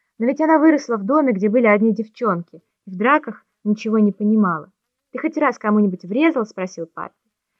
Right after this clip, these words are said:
"Они все ревели, когда мы уезжали", ответил я. Мама закатила глаза.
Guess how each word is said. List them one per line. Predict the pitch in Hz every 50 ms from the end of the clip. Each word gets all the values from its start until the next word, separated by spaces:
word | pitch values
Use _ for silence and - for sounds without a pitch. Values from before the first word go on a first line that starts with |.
| _ _
"Они | - 214 269 285
все | - - 269
ревели, | 254 240 233 247 285 294 254 247
когда | 247 214 196 202 214 214
мы | 208 214 214
уезжали", | 220 226 214 190 202 185 170 170
ответил | 160 160 165 - 165 156 - - 165 160
я. | 151 151 - _ _ _ _ _ _ _ -
Мама | 180 190 214 262 262 240
закатила | 190 196 190 185 180 185 - 202 196 190
глаза. | 180 170 185 180 185 170 160 156 165